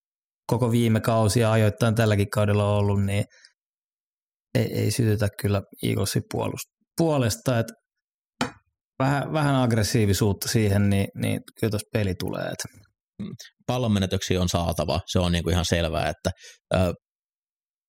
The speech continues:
Speaker 2: on pystyttävä auttamaan omaa hyökkäystä sillä, että antaa, antaa lyhyitä, ja se, ne ei tuu sillä, että istutaan siellä, että toivotaan vastustaja tekevä virhe, koska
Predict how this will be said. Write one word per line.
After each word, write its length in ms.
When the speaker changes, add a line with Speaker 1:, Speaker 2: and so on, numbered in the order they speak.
Speaker 2:
on 240
pystyttävä 560
auttamaan 500
omaa 240
hyökkäystä 640
sillä, 280
että 180
antaa, 360
antaa 300
lyhyitä, 340
ja 140
se, 220
ne 120
ei 240
tuu 180
sillä, 400
että 140
istutaan 420
siellä, 320
että 160
toivotaan 540
vastustaja 380
tekevä 340
virhe, 300
koska 260